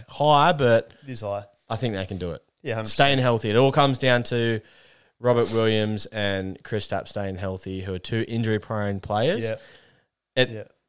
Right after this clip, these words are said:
Speaker 1: if they can stay healthy, I, I've got them, they can win the whole thing, but it's a what if.
Speaker 2: Yeah, so I've got 'em over as well, and I've got 'em second. So we're,
Speaker 1: Yep.
Speaker 2: we're bang on for the last two.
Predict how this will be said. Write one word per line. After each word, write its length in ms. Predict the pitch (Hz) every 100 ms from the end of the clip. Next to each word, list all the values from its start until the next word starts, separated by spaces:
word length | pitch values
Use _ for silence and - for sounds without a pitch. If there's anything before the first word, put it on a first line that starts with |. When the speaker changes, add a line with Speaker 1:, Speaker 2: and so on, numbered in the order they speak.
| -
Speaker 1:
if 140 | 135
they 160 | 135 139
can 140 | 156
stay 240 | 143 143 113
healthy, 440 | 113 110 - 98
I, 220 | 98 98 -
I've 120 | 110
got 120 | 113
them, 320 | 110 104 98 92 - _ _ _ _
they 140 | 113 104
can 220 | 113 101
win 140 | 98
the 60 | 98
whole 140 | 92 90
thing, 360 | 107 104 104
but 280 | 95 90 - _
it's 160 | 101 -
a 40 |
what 200 | 90 85
if. 200 | 71 - _ _ _ _ _ _ -
Speaker 2:
Yeah, 200 | 123 110
so 160 | 127
I've 80 | 123
got 80 | 117
'em 80 | 110
over 220 | 104 98
as 100 | 92
well, 160 | 98
and 100 | 107
I've 80 | 107
got 120 | 107
'em 100 | 98
second. 380 | 98 - - 98
So 240 | - 101 101
we're, 80 |
Speaker 1:
Yep. 220 | 104 113 - _ _ -
Speaker 2:
we're 120 | 113
bang 180 | 123 120
on 160 | 117
for 80 | 110
the 60 | 107
last 360 | 104 104 - -
two. 260 | 107 104